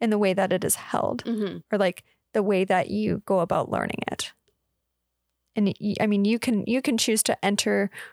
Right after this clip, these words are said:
Speaker 1: whatever religion, um, and learn it at whatever level you want to outside of the practice of going to church or a mosque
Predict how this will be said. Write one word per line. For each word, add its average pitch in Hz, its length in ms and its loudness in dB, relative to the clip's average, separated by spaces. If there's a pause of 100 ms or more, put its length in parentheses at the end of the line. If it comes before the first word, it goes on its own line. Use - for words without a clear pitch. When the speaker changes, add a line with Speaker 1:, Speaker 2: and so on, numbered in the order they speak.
(120)
Speaker 1:
whatever 185 320 2
religion, 180 540 0 (480)
um, - 300 0
and 202 160 0
learn 185 160 2
it 185 120 0
at 185 160 2
whatever 185 380 0
level 196 320 0
you 214 340 2
want 190 300 0
to - 380 -2 (180)
outside 196 480 0
of - 540 -4 (200)
the 196 80 -2
practice 208 440 -2
of 220 100 -6
going - 240 -4
to - 120 -4
church - 440 -4 (500)
or 214 600 0 (720)
a 302 100 0
mosque 277 600 2